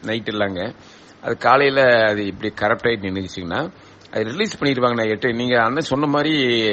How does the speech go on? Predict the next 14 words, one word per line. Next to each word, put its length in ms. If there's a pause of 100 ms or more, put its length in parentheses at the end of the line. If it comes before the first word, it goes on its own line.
(120)
எட்டு, 240
ஆ, 180
எட்டு 340
மணிக்குள்ள 320
ரெடியா 180
இருந்தா 340
சொல்றது 400
கரெக்ட் 220
தாங்கண்ணா. 600 (840)
என்ன 200
பண்றதுன்னா 560
கொஞ்சம் 320
பொறுமையை 420
காப்போம். 320